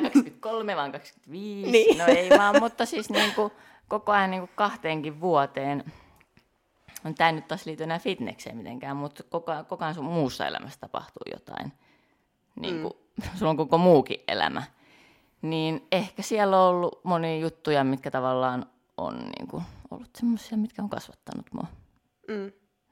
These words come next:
Speaker 1: Mm.
Speaker 2: Ja se on ihan totta, koska mäkin koen tavallaan, että mä oon vahvempi kuin koskaan.
Speaker 1: Joo.
Speaker 2: Ja just elämässä on
Speaker 1: Mm.
Speaker 2: tapahtunut hirveästi, tullut lapsia ja kaikkea. Niin
Speaker 1: Niin, mut toi on,
Speaker 2: sit,
Speaker 1: niinku, ihana
Speaker 2: niin.
Speaker 1: tunne, että tavallaan se elämän kokemus, ne ei välttämättä oo aina niin kivoja juttuja,
Speaker 2: Mm.
Speaker 1: mutta kyllähän kaikkien elämään mahtuu välillä vähän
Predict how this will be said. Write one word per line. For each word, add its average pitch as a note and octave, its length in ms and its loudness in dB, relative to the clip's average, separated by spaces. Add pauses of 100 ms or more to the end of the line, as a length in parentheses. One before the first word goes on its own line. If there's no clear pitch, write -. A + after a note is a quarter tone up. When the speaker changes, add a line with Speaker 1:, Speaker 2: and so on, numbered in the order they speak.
(180)
Speaker 1:
Mm. F#3+ 220 -8 (340)
Speaker 2:
Ja A#3+ 80 -8
se B3 100 -4
on G#3+ 80 0
ihan G3 180 -2
totta, F3+ 280 -4
koska D#3 200 -6
mäkin G#3 380 -4 (100)
koen D#3 220 0
tavallaan, D3+ 340 -2
että D3+ 140 -8
mä C#3+ 80 -4
oon C#3 80 -2
vahvempi C#3+ 380 -6
kuin - 160 -8 (120)
koskaan. - 460 0
Speaker 1:
Joo. G3 160 8
Speaker 2:
Ja C3+ 140 4
just F3+ 200 -4
elämässä E3+ 340 2
on - 20 0
Speaker 1:
Mm. - 40 -6
Speaker 2:
tapahtunut E3+ 300 -4
hirveästi, D3+ 400 -8
tullut C#3+ 280 -6
lapsia C#3+ 460 -6
ja C#3 60 -8
kaikkea. - 460 -8
Niin A#3 140 0
Speaker 1:
Niin, F4+ 220 -6
mut C4 140 -2
toi A#3 120 4
on, A3+ 40 6
Speaker 2:
sit, - 40 4
Speaker 1:
niinku, A3+ 140 2
ihana A#3+ 280 4
Speaker 2:
niin. F3 160 0
Speaker 1:
tunne, C#3+ 240 -2
että - 80 -6
tavallaan F3+ 280 2
se - 120 -8
elämän D#3+ 380 2
kokemus, C#3 400 -4
ne E3 60 -4
ei E3 80 -4
välttämättä E3 440 -4
oo D3 80 0
aina C#3+ 200 -2
niin C3+ 300 -4 (120)
kivoja A#2+ 320 -6
juttuja, G3+ 440 -2 (220)
Speaker 2:
Mm. A3 240 -6
Speaker 1:
mutta F#3 280 -2
kyllähän F3 280 2
kaikkien E3+ 460 4
elämään D#3 440 2
mahtuu D3 460 -6
välillä A2+ 240 -8
vähän A#2 220 -14